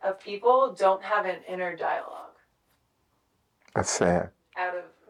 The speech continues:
Speaker 2: Well, this is, this is some biblical stuff.
Speaker 1: Yeah, and
Speaker 2: That's,
Speaker 1: she
Speaker 2: you're a zombie. You're dead.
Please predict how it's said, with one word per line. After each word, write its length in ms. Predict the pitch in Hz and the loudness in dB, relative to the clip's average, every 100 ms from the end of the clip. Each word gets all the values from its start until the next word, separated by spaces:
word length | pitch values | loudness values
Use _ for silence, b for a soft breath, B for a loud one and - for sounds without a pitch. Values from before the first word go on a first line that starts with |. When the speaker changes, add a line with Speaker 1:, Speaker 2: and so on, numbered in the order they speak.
| - | 0
Speaker 2:
Well, 140 | - | 4
this 380 | 120 123 123 113 | 6 6 4 2
is, 140 | 117 - | 0 0
this 220 | 131 - | 0 0
is 80 | 113 | 0
some 160 | 104 98 | 4 4
biblical 380 | 107 107 - | 4 2 -2
stuff. 320 | - - - - | -2 0 0 0
Speaker 1:
Yeah, 340 | 208 185 - | -4 -4 -6
and 80 | - | 0
Speaker 2:
That's, 200 | 127 - | 2 2
Speaker 1:
she 340 | 165 - - - | -8 -12 -6 2
Speaker 2:
you're 140 | 151 | 4
a 60 | 131 | 6
zombie. 380 | 156 156 110 104 | 6 6 4 4
You're 120 | 104 | 4
dead. 380 | 135 113 85 | 4 4 4